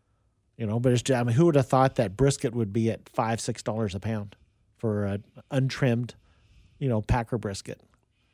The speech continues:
'Cause, you know, back in the day, you're talking, you know, less than a dollar a pound.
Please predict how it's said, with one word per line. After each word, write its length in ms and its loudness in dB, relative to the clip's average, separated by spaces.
'Cause, 200 0
you 80 4
know, 100 4
back 280 -2
in 80 -4
the 80 -6
day, 240 2
you're 180 2
talking, 500 -6
you 80 -4
know, 80 -2
less 220 -2
than 140 -6
a 80 -4
dollar 320 -4
a 60 -10
pound. 400 -6